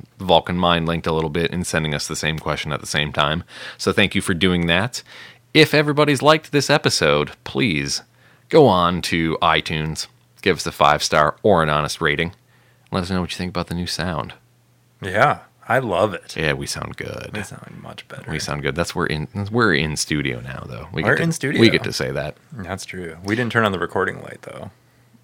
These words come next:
Speaker 1: Oh, we need to do that.
Speaker 2: Yeah, we keep forgetting.
Speaker 1: Yeah, we should install a backup camera up there, too, just to see who's knocking.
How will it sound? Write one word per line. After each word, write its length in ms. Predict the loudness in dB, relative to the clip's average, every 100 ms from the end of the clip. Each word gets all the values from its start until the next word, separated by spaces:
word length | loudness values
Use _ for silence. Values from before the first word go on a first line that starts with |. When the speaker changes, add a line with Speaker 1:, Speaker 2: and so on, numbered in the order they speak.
| _ -12
Speaker 1:
Oh, 140 | -12 -6
we 80 | -4
need 180 | -4 -6
to 60 |
do 180 | -10 -10
that. 160 | -10 -8
Speaker 2:
Yeah, 160 | -8
we 80 | -8
keep 220 | -14 -18
forgetting. 480 | -16 -18 -18 -14 -8
Speaker 1:
Yeah, 160 | -4 -2
we 80 | -2
should 160 | -2
install 320 | -2 -2 -2
a 40 | -2
backup 400 | -2 -6 -8 -10
camera 300 | -10 -10 -16
up 140 | -18 -18
there, 160 | -16 -14
too, 180 | -14 -14
just 240 | -14 -14
to 60 | -10
see 220 | -8 -8
who's 200 | -10 -12
knocking. 360 | -12 -14 -14